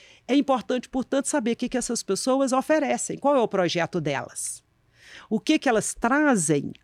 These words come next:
como proposta pra enfrentar problemas do nosso bairro.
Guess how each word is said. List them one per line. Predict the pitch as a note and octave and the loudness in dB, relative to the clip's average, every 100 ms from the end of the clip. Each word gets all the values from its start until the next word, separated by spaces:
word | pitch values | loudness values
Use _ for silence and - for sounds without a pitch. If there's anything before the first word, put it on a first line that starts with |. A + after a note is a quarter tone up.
| _ | _
como | A3 A3+ B3+ C4 | 2 2 2 0
proposta | - A#3 G3+ - A#3 B3+ - | -2 -2 -2 0 0 0 -4
pra | A#3 A#3 | -4 -4
enfrentar | A3+ - G3 F3+ A3 | -4 -4 -4 -2 -2
problemas | A3+ G#3 G3+ A3 | 0 -2 0 0
do | G3+ | -2
nosso | G#3 A3 A3+ | -2 -4 -4
bairro. | G#3 C#3+ C#3 B2+ | -4 -4 -6 -12